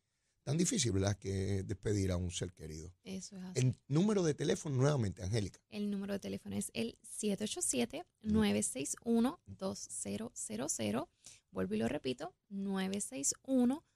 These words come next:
Speaker 2: dos cero cero cero. Y nos puede visitar también en nuestra página web para que vea los diferentes planes que tenemos para la familia.
Speaker 1: Y aquí, cuando yo les hablo de esto, no les hablo como algo teórico, porque mi esposa,
Speaker 2: Ujú.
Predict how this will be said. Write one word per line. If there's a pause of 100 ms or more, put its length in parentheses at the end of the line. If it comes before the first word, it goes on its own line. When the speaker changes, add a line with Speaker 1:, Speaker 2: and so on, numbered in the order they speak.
(160)
Speaker 2:
dos
cero
cero
cero.
Y
nos
puede
visitar
también
en
nuestra
página
web
para
que
vea
los
diferentes
planes
que
tenemos
para
la
familia.
Speaker 1:
Y
aquí,
cuando
yo
les
hablo
de
esto,
no
les
hablo
como
algo
teórico,
porque
mi
esposa,
Speaker 2:
Ujú.